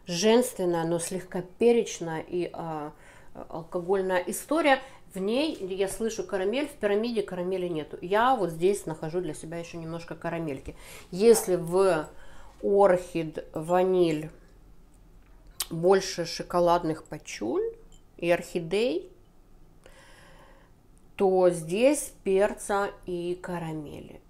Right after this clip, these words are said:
Но я не могу сказать, что это делает ароматы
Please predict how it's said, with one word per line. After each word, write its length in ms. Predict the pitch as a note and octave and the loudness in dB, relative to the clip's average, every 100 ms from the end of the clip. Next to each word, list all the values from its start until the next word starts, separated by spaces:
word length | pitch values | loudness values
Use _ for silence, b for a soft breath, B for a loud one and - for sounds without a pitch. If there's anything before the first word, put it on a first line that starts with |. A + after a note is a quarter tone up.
| - | -14
Но 140 | G3+ G#3 | -6 -2
я 160 | B3 | 0
не 100 | B3 | 0
могу 240 | A#3+ G#3+ A3 | 0 -2 -4
сказать, 460 | - G#3+ A3 B3+ | -6 -4 0 0
что 240 | - - - | -2 -6 -6
это 300 | F#3 F3+ F#3 | -4 -4 -4
делает 500 | F3 F3+ F#3 F3 E3+ E3 - F3 | -4 -2 0 0 -4 -10 -12 -10
ароматы 600 | E3+ E3+ F3+ G3 G3 E3+ | -6 -2 -2 -2 -4 -8